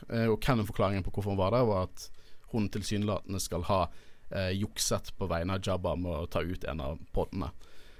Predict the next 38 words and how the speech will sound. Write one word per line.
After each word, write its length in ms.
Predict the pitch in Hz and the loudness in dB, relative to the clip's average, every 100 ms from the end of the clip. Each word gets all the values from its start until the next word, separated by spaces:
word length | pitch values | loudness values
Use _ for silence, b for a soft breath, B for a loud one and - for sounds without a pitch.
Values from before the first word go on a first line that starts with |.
| b 110 | b 0
Eh, 60 | |
i 40 | 113 | 2
hvert 100 | 113 | 6
fall 140 | 156 | 6
hun 140 | 165 | 8
er 40 | 160 | 8
en 80 | 135 | 8
veldig 200 | 135 - | 8 6
etablert, 680 | - 107 113 117 110 - 113 | 4 4 6 6 6 0 2
eh, 60 | 107 | 2
dusørjeger 800 | 104 131 113 107 95 90 90 | 4 6 6 6 6 4 2
i 60 | 95 | 2
Legends 440 | 107 101 98 98 | 2 2 2 0
og 80 | 87 | 0
canon, 440 | - 92 85 87 87 | 2 2 2 0 0
og, 280 | 82 92 - B B B | 2 2 0 B B B
eh, 140 | - 90 | -2 0
hun 260 | 113 131 175 | 2 4 4
er 40 | |
en 60 | 175 | 4
sånn 200 | 165 139 - | 2 0 4
kult, 440 | 135 110 - - - - - - 104 | 4 4 -4 -6 -8 -12 -12 -8 -2
eh, 180 | 101 101 | -2 0
karakter. 420 | 101 90 - - | 2 2 0 -2
Folk 280 | - 120 - | -2 -4 2
er 100 | 107 | 2
veldig, 400 | 101 98 101 80 92 | 4 4 2 2 0
eh, 40 | |
fan 280 | 82 92 90 | 2 2 2
av, 400 | - 85 90 98 - | 0 -2 -2 -6 -4
av, 340 | 87 90 90 | 0 0 0
eh, 240 | 90 80 90 - b b b - | -2 -2 -4 -8 b b b -2
av 120 | 101 | 2
hun. 280 | 113 90 101 - | 2 2 -2 0
Eh, 360 | 120 120 117 120 | 6 8 8 8
hun 160 | 160 165 | 6 8
er 220 | 160 - | 8 8
en 260 | 135 123 | 8 6